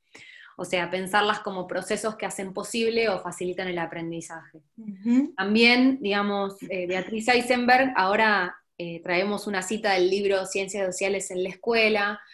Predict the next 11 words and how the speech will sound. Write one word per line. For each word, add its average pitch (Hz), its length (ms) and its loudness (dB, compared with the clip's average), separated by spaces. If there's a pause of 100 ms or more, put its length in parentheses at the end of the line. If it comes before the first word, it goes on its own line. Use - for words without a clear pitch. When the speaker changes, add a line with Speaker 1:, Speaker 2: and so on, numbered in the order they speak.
(160)
Speaker 1:
dice 214 260 0
que 214 100 -2
la 214 100 4
lectura 240 680 2
es - 140 -8
una 214 140 -2
herramienta 226 560 0
fundamental 208 580 -4
para 208 160 0
aprender 185 340 -2
historia, 190 600 -6